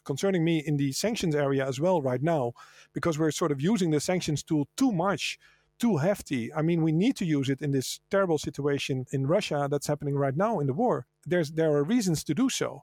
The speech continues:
but the mechanism that we are using, we are politicizing our money system into this is good, this is bad, and you can have your money and you cannot. And I'm, I'm not certain where that's leading us. I, I think we, we crossed the Rubicon there, and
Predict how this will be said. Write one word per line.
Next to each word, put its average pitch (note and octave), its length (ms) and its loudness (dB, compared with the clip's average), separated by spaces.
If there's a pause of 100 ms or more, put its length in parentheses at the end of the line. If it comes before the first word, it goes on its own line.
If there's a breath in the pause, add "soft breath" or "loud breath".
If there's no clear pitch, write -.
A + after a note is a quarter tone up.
(120)
but F3+ 160 2 (220)
the C#3+ 80 -2
mechanism E3+ 640 0
that D#3 140 0
we F3 100 2
are D#3 100 2
using, D3+ 520 0 (280 soft breath)
we E3 100 0
are E3 100 2 (100)
politicizing F3+ 1040 2
our C3+ 80 -2
money F3 300 0
system A3+ 560 -4
into D3+ 420 0 (420 soft breath)
this D#3+ 120 -2
is C3+ 120 0
good, D3+ 280 2 (100)
this C#3+ 200 -4
is A#2+ 80 -16
bad, D#3+ 400 0
and C3+ 160 -4
you E3+ 100 0
can C#3 140 -4
have F3 260 0
your D3+ 120 2
money B2 320 -2
and B2 80 -4
you D3+ 100 0
cannot. C#3+ 500 -2 (640)
And D3 320 -4
I'm, F#3+ 300 0 (120)
I'm F#3+ 200 -2
not F#3 180 0
certain F3 320 -2
where D3+ 140 2
that's D#3+ 260 0
leading D3+ 300 0
us. - 340 -12
I, D#3 260 0
I D#3+ 120 -2
think F3 260 -2 (240)
we, D#3+ 140 0
we D3+ 160 -2
crossed - 240 -2
the D#3+ 80 0
Rubicon D3+ 360 -2
there, B2+ 240 2
and C#3 280 -2